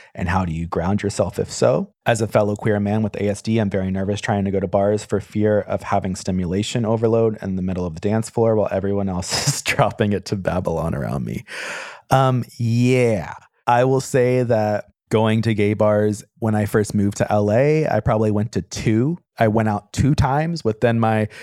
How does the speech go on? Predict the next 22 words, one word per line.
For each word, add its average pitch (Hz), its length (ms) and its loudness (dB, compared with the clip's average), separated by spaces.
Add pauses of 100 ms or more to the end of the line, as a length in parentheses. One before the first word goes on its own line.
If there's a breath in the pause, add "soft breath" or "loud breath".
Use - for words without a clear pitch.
(260 loud breath)
three 123 260 2
years 117 400 2
of 104 140 0
living 107 260 2
in 120 100 2
L 123 220 2
A 123 100 4
when 120 140 -2
I 120 60 0
first 120 340 -2
moved 120 200 -2
here. 135 200 2
After 117 260 0
I 107 60 4
met 101 160 2
my 107 80 4
boyfriend, 107 460 0
I 110 80 2
tried 113 360 0
to 110 60 -2
go 104 320 2
more. 107 540 0